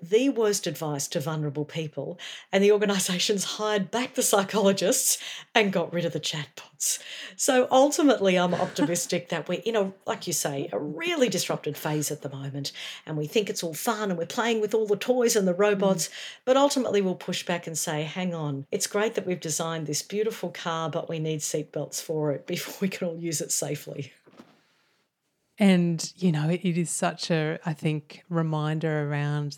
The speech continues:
Speaker 2: the value that we can bring and to make sure we're stepping into that. Even the, uh, story about psychologists, you know,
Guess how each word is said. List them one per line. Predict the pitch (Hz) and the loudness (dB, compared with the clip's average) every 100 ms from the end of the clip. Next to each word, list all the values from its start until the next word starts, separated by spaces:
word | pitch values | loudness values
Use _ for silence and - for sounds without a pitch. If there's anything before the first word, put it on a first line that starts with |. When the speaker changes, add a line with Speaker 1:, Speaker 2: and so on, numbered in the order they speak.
| - | -6
Speaker 2:
the | |
value | 147 156 147 160 151 151 147 | -2 0 2 2 2 2 0
that | 156 | 0
we | 156 | -2
can | 147 147 | -2 -6
bring | 135 147 151 277 359 - - - | -6 -4 -2 -2 -4 -12 -20 -10
and | 175 156 151 | -2 -2 0
to | 151 | -2
make | 139 143 | -2 -4
sure | - 151 147 | -4 -4 -2
we're | 143 143 | -2 -2
stepping | 143 - 151 147 151 | -4 -4 -4 -4 -4
into | 151 160 165 | -4 -4 -2
that. | 156 226 | -2 0
Even | 226 165 151 151 | 0 0 0 0
the, | 147 147 147 | -2 -2 -2
uh, | 139 139 | -4 -6
story | - 180 165 160 | -4 2 4 2
about | 151 151 151 | 2 0 -2
psychologists, | 160 165 151 - 156 156 156 147 - - | 0 0 0 0 0 2 0 -2 -4 -8
you | 180 180 233 | -10 -4 0
know, | 170 156 175 | 0 0 -4